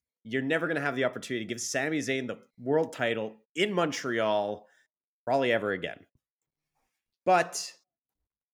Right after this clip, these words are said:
Speaker 2: as soon as he did lose there, you kinda knew this is where the story is going.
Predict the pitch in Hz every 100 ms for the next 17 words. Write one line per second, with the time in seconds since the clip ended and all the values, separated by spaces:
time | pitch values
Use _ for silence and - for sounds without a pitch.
0 | _ - 120 - - 190 185 175 143 135
1 | 117 117 107 92 107 104 98 - 135 143
2 | 127 117 107 104 101 92 98 90 - 107
3 | 95 87 - 101 101 101